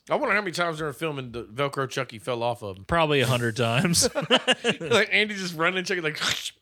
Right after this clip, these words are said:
Speaker 1: <laughs> "Oh, shit."
Speaker 2: Oh, because that's what it was.
Speaker 1: <clears throat> Yeah.
Speaker 2: Like, Jesus Christ, it looked like shit.
Speaker 1: Yeah, <laughs> funny as hell, though.
Speaker 2: It looked hilarious.
Speaker 1: <laughs> And so,
Speaker 2: Just
Speaker 1: but
Speaker 2: a little doll flapping in the fucking wind.
Speaker 1: And so, like, while all this is going on,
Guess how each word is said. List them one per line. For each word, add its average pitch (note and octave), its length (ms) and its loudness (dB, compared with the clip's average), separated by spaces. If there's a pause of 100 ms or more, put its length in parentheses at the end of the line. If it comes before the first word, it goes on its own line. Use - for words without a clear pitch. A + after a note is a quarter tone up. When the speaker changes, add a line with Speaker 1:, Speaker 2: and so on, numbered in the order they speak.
(320)
Speaker 1:
<laughs> - 160 -6
"Oh, F4+ 240 2
shit." - 760 -4
Speaker 2:
Oh, F3+ 140 6
because D#3 320 4
that's E3 220 2
what F3 160 2
it D#3+ 100 4
was. D3+ 680 2
Speaker 1:
<clears throat> - 20 -14
Yeah. F3+ 280 2 (100)
Speaker 2:
Like, C#3 440 4 (480)
Jesus E3+ 400 2
Christ, E3+ 400 2
it C3 80 -2
looked A#2+ 200 -4
like A2 160 0
shit. G#2 480 0
Speaker 1:
Yeah, F3 140 2
<laughs> - 340 -12
funny F#3 280 -2
as D3+ 120 -2
hell, F#3 200 0
though. C#3+ 180 -4
Speaker 2:
It C#3+ 260 0
looked C#3+ 180 0
hilarious. A2 840 0
Speaker 1:
<laughs> - 40 -14 (880)
And G#3 100 -4
so, C4+ 240 0 (320)
Speaker 2:
Just A#2 80 -2
Speaker 1:
but A3 80 6
Speaker 2:
a C#3+ 40 4
little D3+ 260 6
doll C3 340 2
flapping A#2 540 0
in A2+ 100 -6
the A2 80 -4
fucking A2 320 -2
wind. G#2 360 -4
Speaker 1:
And F3 100 2
so, A#3 180 4
like, G#3 260 0
while F3 120 0
all G#3+ 200 4
this A#3+ 120 2
is G3 100 -6
going F#3+ 260 0
on, A#2 300 -2